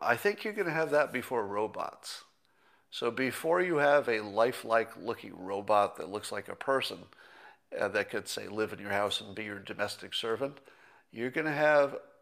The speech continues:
uh, relatives who have been reanimated just living in your house. Take me, for example, if you haven't heard me talk about this before.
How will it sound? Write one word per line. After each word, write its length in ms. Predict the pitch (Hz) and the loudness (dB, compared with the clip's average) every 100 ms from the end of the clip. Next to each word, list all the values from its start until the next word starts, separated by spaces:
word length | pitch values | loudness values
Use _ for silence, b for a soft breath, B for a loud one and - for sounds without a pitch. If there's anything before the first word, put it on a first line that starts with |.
| _ _ _ - | _ _ _ -2
uh, 220 | 107 92 | 0 0
relatives 800 | 82 107 127 185 - 180 170 - | 0 4 4 4 0 -2 -2 -4
who 120 | 131 | -4
have 120 | 107 | 0
been 240 | 110 110 107 | 0 -2 -6
reanimated 800 | 117 113 127 110 90 - 98 - _ _ _ _ _ _ _ _ | -4 -2 -2 -6 -10 -10 -12 -18 _ _ _ _ _ _ _ _
just 240 | 98 101 - | -12 -10 -8
living 300 | 98 95 98 | -8 -8 -10
in 100 | 101 | -12
your 100 | 104 | -10
house. 320 | 127 - - - B B B B _ | -10 -10 -16 -16 B B B B _
Take 240 | - 165 147 | 0 0 2
me, 160 | 156 | -2
for 160 | 160 165 | 0 0
example, 480 | 139 139 135 170 170 | 4 6 6 4 0
if 140 | 135 | 2
you 80 | 131 | 2
haven't 180 | 113 110 | 2 0
heard 200 | 113 101 | -4 -4
me 120 | 104 | -8
talk 300 | 98 110 98 | -2 -2 -2
about 180 | 104 101 | -6 -6
this 180 | 104 - | -8 -10
before. 420 | 101 101 110 | -10 -2 -2